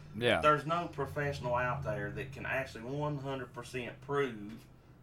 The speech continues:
Speaker 2: that ghosts exist.
Speaker 1: Yeah.
Speaker 2: But when this person dies in this wreck,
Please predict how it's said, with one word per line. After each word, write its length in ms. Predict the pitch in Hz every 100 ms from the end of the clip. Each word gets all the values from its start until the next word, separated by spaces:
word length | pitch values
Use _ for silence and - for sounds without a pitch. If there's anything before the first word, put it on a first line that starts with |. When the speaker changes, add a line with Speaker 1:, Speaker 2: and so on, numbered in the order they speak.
| -
Speaker 2:
that 180 | 127 131
ghosts 300 | 120 123 -
exist. 520 | 104 123 117 - - - 82
Speaker 1:
Yeah. 280 | 107 80 76 - - - -
Speaker 2:
But 380 | 135 147 139 -
when 160 | 135 131
this 160 | 165
person 420 | 170 165 147 139 123
dies 320 | 131 127 120
in 60 |
this 240 | 120 117 -
wreck, 440 | 151 208 165 -